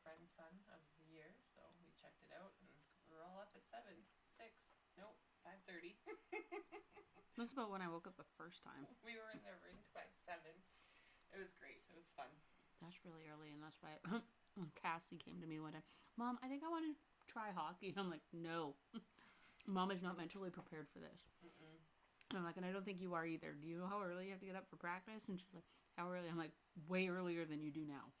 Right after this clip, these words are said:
Speaker 2: <laughs>
Speaker 1: <laughs> Yeah. Well, when I said to my kids that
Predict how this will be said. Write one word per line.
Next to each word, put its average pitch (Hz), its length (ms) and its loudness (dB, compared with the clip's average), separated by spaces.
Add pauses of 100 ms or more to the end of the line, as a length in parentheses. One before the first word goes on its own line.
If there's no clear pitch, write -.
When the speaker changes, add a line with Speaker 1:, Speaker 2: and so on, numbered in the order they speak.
(260)
Speaker 2:
<laughs> 226 80 6 (240)
Speaker 1:
<laughs> 190 200 -4
Yeah. 196 200 2 (560)
Well, 143 240 -6
when 131 120 -16
I 127 120 -12
said 120 160 -16
to - 160 -20
my 117 80 -10 (120)
kids 117 240 -14
that - 120 -8